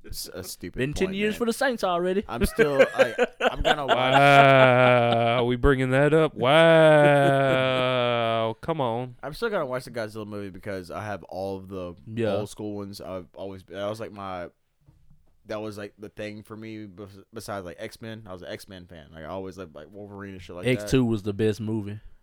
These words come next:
Speaker 1: But I'll watch it, but I'm pretty sure it's gonna look like horse shit.
Speaker 3: No, it was all right, man.
Speaker 2: Yeah.
Speaker 3: Take
Speaker 1: 'Cause, like,
Speaker 3: everything with a
Speaker 1: there's
Speaker 3: grain of salt and not
Speaker 1: Yeah, but
Speaker 3: need
Speaker 1: ju-,
Speaker 3: so
Speaker 1: just
Speaker 3: much
Speaker 1: like
Speaker 3: to
Speaker 1: you
Speaker 3: it.
Speaker 1: guys said, no one gives a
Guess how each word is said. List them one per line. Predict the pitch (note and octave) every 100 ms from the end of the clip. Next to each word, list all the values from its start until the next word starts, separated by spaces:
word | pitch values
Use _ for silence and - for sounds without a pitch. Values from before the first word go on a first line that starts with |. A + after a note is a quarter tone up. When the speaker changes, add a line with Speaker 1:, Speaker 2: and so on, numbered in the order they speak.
| _ _
Speaker 1:
But | G2 G#2 G2+ G2 _ _ _ _ -
I'll | A2 G#2+
watch | A2+ A#2+ C3+
it, | B2 _ _ -
but | G#2
I'm | G2
pretty | - A2+
sure | - F#2+
it's | -
gonna | F#2+
look | F#2+
like | F2 D2
horse | - E2+
shit. | - C#2 - _ -
Speaker 3:
No, | F3 -
it | -
was | A3+ A#2
all | A#1 G1+
right, | F2 - -
man. | - - _ _ - _ _
Speaker 2:
Yeah. | - _ _
Speaker 3:
Take | - F#3+
Speaker 1:
'Cause, | F#3+
like, |
Speaker 3:
everything | G3 F#3+
with | F#3+
a |
Speaker 1:
there's | F3
Speaker 3:
grain | F3+ F#3
of | E3
salt | - F3 C#3+
and | C3+
not | C3+ C#3+ - -
Speaker 1:
Yeah, | G3+
but | E3 D#3+
Speaker 3:
need | D#3
Speaker 1:
ju-, |
Speaker 3:
so | E3+ D3+
Speaker 1:
just | D3
Speaker 3:
much | E3
Speaker 1:
like | G#3
Speaker 3:
to | -
Speaker 1:
you | F#3
Speaker 3:
it. |
Speaker 1:
guys | A2 D#3
said, | - G3+ G#2
no | A2 E3+
one | G#3+ F#3+
gives | F#3
a | D3